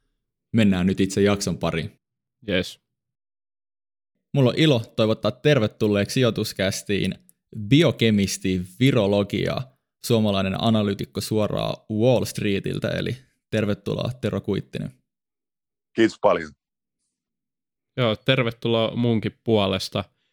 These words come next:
Speaker 2: Tosiaan Yhdysvalloissa majailet, niin tarkalleen ottaen, missä päin nyt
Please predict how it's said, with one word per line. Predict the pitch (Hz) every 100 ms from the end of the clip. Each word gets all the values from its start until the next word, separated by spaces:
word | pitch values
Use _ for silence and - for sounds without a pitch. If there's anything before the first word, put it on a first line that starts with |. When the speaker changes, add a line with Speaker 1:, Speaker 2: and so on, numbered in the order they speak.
| _ _ _ _
Speaker 2:
Tosiaan | 110 - 110 104 -
Yhdysvalloissa | 131 123 110 - 110 104 98 98 98 - 95 - -
majailet, | 104 104 107 101 98 104 101 - -
niin | 101 98 101 - _ _ _ _ _ _ - - -
tarkalleen | 135 113 98 98 98
ottaen, | 92 - 101 104
missä | 131 135 107
päin | 104 101 101
nyt | 95 -